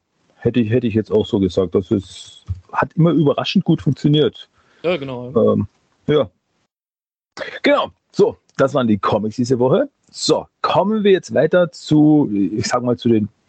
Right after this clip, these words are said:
Speaker 1: Videospiel-News diese Woche. Ja, <laughs> das ist ein eigener Bereich heute.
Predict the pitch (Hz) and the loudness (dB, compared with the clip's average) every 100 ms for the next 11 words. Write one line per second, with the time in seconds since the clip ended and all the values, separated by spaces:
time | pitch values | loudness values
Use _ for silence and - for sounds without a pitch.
0 | - 139 170 233 196 - 262 247 240 226 | 0 2 4 4 2 0 2 4 4 2
1 | - 190 202 196 185 220 233 - - - | 2 0 2 0 0 2 0 -2 -8 0
2 | 117 139 127 - 113 - 127 113 113 123 | 2 2 -2 -8 -10 -6 -2 2 2 2
3 | 113 104 101 131 - 90 87 110 | 0 0 0 0 2 0 0 -2